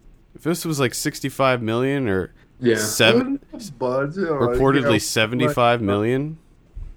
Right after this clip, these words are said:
Speaker 3: Wasn't that, like, a hundred million dollar budget?
Speaker 1: I don't remember the budget of Catwoman.
Speaker 3: <laughs>
Speaker 1: I don't keep. I don't keep. I know.
Speaker 2: Hold on,
Speaker 1: It was,
Speaker 2: I, I have it written down here somewhere.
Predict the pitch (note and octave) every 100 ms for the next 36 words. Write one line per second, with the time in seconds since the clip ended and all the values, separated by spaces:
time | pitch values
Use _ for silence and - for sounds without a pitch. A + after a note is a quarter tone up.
0 | - - _ B2 C#3+ F#3 F#3+ E3 E3 D#3+
1 | D#3+ D#3+ E3+ D#3 D3 C#3+ D#3 E3 C#3+ C3
2 | C3 C#3+ D3 C#3+ C#3 C#3+ C#3+ C#3 G#2+ A#2
3 | A#2 G#2+ G#2+ D#3 E3 - - - _ -
4 | D3 - - _ - F2 E2 F2 G2 F#2+
5 | F2 F2+ F#2 F2+ F2+ F#2 - G2 F2+ F#2
6 | F#2 F#2 F#2+ A2 - - F#3+ - - -
7 | - - _ - - _ - - - -
8 | - G2+ - - - G#2+ A#2 G2+ A2+ F#2+
9 | - _ E3+ F#3 E3 B2+ A#2 B2 D3 C3
10 | C3+ C#3 C3+ B2 B2 A#2+ A2+ A#2 A#2 A#2+
11 | - A#2 D#3+ B2+ A2